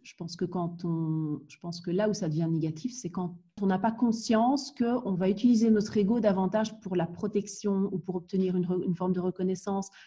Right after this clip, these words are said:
Pour moi, c'est là, ce sont les travers de l'ego. Après, l'ego, c'est quand même lui qui nous stimule la plupart du temps. C'est quand même lui qui, enfin, moi, je suis, je suis quelqu'un de,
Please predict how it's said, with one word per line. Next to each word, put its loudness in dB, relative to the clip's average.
Pour -6
moi, 4
c'est 2
là, 6
ce -16
sont -8
les 2
travers -2
de 0
l'ego. 2
Après, -2
l'ego, 4
c'est -4
quand -4
même 2
lui 4
qui -2
nous 2
stimule 6
la 0
plupart -4
du 0
temps. 2
C'est -2
quand -4
même 4
lui 6
qui, -4
enfin, -6
moi, 0
je -6
suis, -8
je -18
suis -18
quelqu'un -8
de, -8